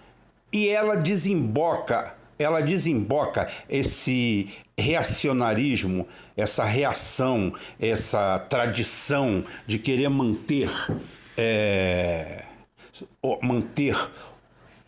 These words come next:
a posse de tudo, ser o dono de tudo,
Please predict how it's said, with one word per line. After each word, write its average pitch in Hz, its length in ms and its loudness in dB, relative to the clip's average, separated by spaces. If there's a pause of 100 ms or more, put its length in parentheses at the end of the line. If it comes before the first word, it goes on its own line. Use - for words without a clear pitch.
(240)
a 127 80 0
posse - 480 0
de 110 100 0
tudo, 110 380 0
ser 139 200 0
o 123 60 0
dono 139 420 0
de 104 120 0
tudo, 151 420 -2